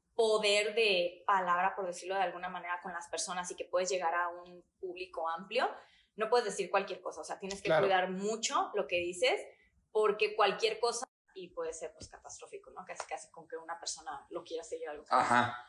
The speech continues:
Speaker 2: exacto.
Speaker 1: Entonces, siempre he tenido mucho cuidado con eso,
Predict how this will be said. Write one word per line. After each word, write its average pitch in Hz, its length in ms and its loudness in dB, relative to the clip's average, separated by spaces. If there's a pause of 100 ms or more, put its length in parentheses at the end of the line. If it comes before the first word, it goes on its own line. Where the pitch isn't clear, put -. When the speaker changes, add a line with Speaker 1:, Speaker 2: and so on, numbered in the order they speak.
Speaker 2:
exacto. 110 440 4
Speaker 1:
Entonces, 208 600 0
siempre 254 300 2
he 269 40 -6
tenido 233 280 -2
mucho 226 320 -2
cuidado 185 320 2
con 185 160 -4
eso, 226 320 0